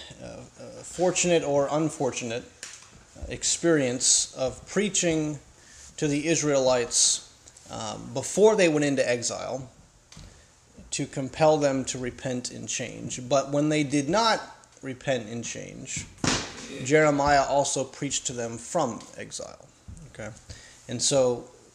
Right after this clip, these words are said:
when Jeremiah preaches to them from exile, the form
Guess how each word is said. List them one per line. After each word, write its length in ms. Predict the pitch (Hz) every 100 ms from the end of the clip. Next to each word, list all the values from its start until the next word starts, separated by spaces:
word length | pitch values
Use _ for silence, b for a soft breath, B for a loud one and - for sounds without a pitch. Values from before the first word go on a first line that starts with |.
| - - -
when 240 | 143 135
Jeremiah 500 | 131 170 165 165 156
preaches 480 | 139 - 175 - 131
to 80 | -
them 160 | 139 131
from 160 | 135
exile, 640 | 139 131 131 110 107 123 B B B B B 110 -
the 160 | 147 135
form 680 | - - 202 202 185 180